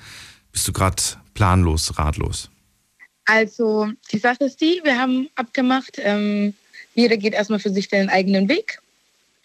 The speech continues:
Speaker 2: Wir verstehen uns zwar sehr, sehr, sehr gut.
Speaker 1: Räumlich getrennt, ja?
Speaker 2: Diese Ener-, genau.
Speaker 1: Wo ist er? Wo bi-, also du bleibst wahrscheinlich da, wo du jetzt bist, in der gemeinsamen Wohnung?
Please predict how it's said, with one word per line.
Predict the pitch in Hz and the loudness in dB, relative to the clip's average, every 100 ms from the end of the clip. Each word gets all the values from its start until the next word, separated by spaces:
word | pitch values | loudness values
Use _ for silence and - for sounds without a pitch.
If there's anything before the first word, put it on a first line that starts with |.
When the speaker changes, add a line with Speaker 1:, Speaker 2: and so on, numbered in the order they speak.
| _ _ | _ _
Speaker 2:
Wir | - 226 | -2 0
verstehen | 233 - 233 | 0 0 0
uns | 226 - | -2 -2
zwar | 226 214 | -2 0
sehr, | 220 226 | 0 0
sehr, | 226 214 | -2 -2
sehr | 220 | -2
gut. | 202 262 339 - - - - | -2 -2 -2 -4 -14 -14 0
Speaker 1:
Räumlich | 120 139 127 | 2 4 2
getrennt, | - - 82 67 | 0 -2 -2 0
ja? | 101 156 - _ | -2 -2 -8 _
Speaker 2:
Diese | 233 214 233 | -2 0 0
Ener-, | 240 240 226 _ _ _ _ _ - | 0 -2 -4 _ _ _ _ _ -4
genau. | 233 160 156 160 | -2 -2 -2 2
Speaker 1:
Wo | 107 120 156 | 4 4 2
ist | 123 110 | 0 -2
er? | - 120 170 135 | 0 2 0 0
Wo | 120 | -2
bi-, | 113 | 0
also | - 101 | -2 0
du | 147 | 2
bleibst | 139 131 | 2 2
wahrscheinlich | 127 131 113 | 0 2 4
da, | 117 117 | 2 2
wo | 117 | 2
du | |
jetzt | 101 87 | 2 0
bist, | 156 180 - | -2 -2 -2
in | 104 | 0
der | 101 | 2
gemeinsamen | 98 95 95 85 85 | 4 4 4 2 2
Wohnung? | 90 123 202 | 2 0 -2